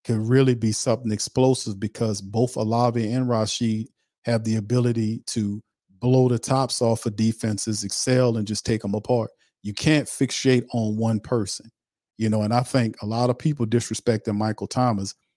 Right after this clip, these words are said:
That's c-, a lot of these adversaries are disrespecting Michael Thomas, that he can't perform like he was, uh, last year. Like, he, one thing for certain, he missed a lot of games, but he had to, being out of that time frame, he hadn't take a lot of punishment.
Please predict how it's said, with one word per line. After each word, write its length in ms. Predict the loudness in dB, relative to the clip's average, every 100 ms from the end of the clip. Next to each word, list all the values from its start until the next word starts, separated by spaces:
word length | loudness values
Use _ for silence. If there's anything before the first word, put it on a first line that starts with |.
| _ _ -4
That's 240 | -4 -2
c-, 240 | 0 0 0
a 80 | 2
lot 180 | 2 4
of 60 |
these 200 | 2 4
adversaries 720 | 4 4 2 0 2 2 0
are 40 | -2
disrespecting 680 | -4 -4 -6 -6 -6 -4
Michael 280 | -4 -4 -6
Thomas, 300 | -6 -4 -4
that 120 | -4 -4
he 100 | -2
can't 280 | 0 -2
perform 420 | -4 -4 0 2 2
like 220 | -2 -4
he 80 | -2
was, 360 | 0 -2 -4 -10 _ _ _ _
uh, 180 | -6 -4
last 480 | 0 2 4 2 0
year. 160 | -2 -2
Like, 240 | -2 -4
he, 240 | -2 -2 -4 _
one 280 | -2 2 2
thing 260 | 2 2 0
for 160 | -2
certain, 320 | -2 2 2 2
he 120 | 2
missed 320 | 2 0 0
a 20 |
lot 240 | 0 2 0
of 100 | -2
games, 380 | -2 -2 -4
but 160 | -6 -6
he 280 | -4 -2 0
had 260 | 0 -2
to, 80 | -4
being 340 | 0 2 4 2
out 220 | 2 2
of 80 | 0
that 220 | -2 -2
time 260 | 0 2 0
frame, 400 | -4 -8 -8 -10 _ _
he 80 | -2
hadn't 140 | 0
take 180 | 0 0
a 60 | 0
lot 200 | 0 -2
of 80 |
punishment. 520 | -2 -2 -2 -8 -16